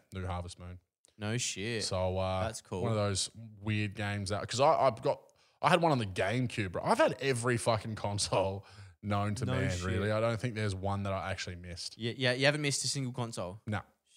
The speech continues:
Speaker 1: not
Speaker 2: Shit.
Speaker 1: missed a single console.
Speaker 2: Speaking of, speaking
Speaker 1: I
Speaker 2: of
Speaker 1: don't have a
Speaker 2: Sega.
Speaker 1: new one now. I don't have the next gen, but I'm
Speaker 2: Oh,
Speaker 1: sure I'll
Speaker 2: okay.
Speaker 1: eventually
Speaker 2: Yeah, I'm
Speaker 1: get
Speaker 2: sure
Speaker 1: 'em.
Speaker 2: you'll get one.
Speaker 1: Um, but that, uh, every console other than that, I've pretty much had, except for handheld ones. I never had a P S P.
Speaker 2: Oh,
Speaker 1: I did
Speaker 2: yeah,
Speaker 1: have a
Speaker 2: no, I never had a
Speaker 1: Nintendo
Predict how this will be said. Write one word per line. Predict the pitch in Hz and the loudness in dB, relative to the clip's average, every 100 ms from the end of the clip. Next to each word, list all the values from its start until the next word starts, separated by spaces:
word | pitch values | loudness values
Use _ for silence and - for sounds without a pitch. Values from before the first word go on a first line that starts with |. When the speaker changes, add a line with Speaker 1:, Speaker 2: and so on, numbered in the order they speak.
| - | -4
Speaker 1:
not | 120 | -2
Speaker 2:
Shit. | 113 | -2
Speaker 1:
missed | 110 | -2
a | 107 | -2
single | 104 95 | -4 -6
console. | 87 92 208 | -8 2 4
Speaker 2:
Speaking | 294 170 | 4 2
of, | 131 | 0
speaking | - 170 196 | 0 0 2
Speaker 1:
I | 156 | 8
Speaker 2:
of | |
Speaker 1:
don't | 147 156 | 10 10
have | 147 | 8
a | 127 | 8
Speaker 2:
Sega. | 123 | 6
Speaker 1:
new | 135 | 6
one | 120 107 | 6 4
now. | 101 101 139 151 | 0 2 4 6
I | |
don't | 117 113 | 6 4
have | 117 | 2
the | 110 | 2
next | 107 107 - - | 0 -2 -4 0
gen, | 117 160 214 | 0 0 -2
but | 104 | 0
I'm | 101 98 95 | 2 2 2
Speaker 2:
Oh, | 113 | 6
Speaker 1:
sure | 104 110 | 6 8
I'll | 107 | 6
Speaker 2:
okay. | 101 | 4
Speaker 1:
eventually | 101 110 - | 2 2 2
Speaker 2:
Yeah, | 98 | 0
I'm | |
Speaker 1:
get | 95 | 0
Speaker 2:
sure | 98 | 2
Speaker 1:
'em. | - | 2
Speaker 2:
you'll | 90 | -2
get | 87 87 | -6 -6
one. | 107 117 | -6 -2
Speaker 1:
Um, | 104 104 | 0 0
but | 107 120 | 0 2
that, | 113 | 2
uh, | 98 113 | 2 0
every | 131 120 120 | -2 0 0
console | 110 113 104 107 104 | 0 -2 0 2 2
other | 101 101 | 2 0
than | 98 | -2
that, | 95 95 | -4 -4
I've | 95 92 | -6 -6
pretty | 104 | -6
much | 92 82 - | -4 -6 -4
had, | 92 90 | -2 0
except | - 180 | 2 2
for | 135 | 2
handheld | 123 139 135 139 | 0 2 4 4
ones. | 139 170 143 | 2 0 0
I | |
never | 156 | 2
had | 135 | 2
a | 117 | 2
P | - 117 | 0 0
S | 104 | 0
P. | - 113 113 113 - - | 0 0 0 -2 -6 -2
Speaker 2:
Oh, | |
Speaker 1:
I | 82 - | 0 4
did | 156 | 8
Speaker 2:
yeah, | 156 | 8
Speaker 1:
have | 139 | 10
a | |
Speaker 2:
no, | 123 | 8
I | |
never | 117 - | 8 6
had | |
a | |
Speaker 1:
Nintendo | 127 | 6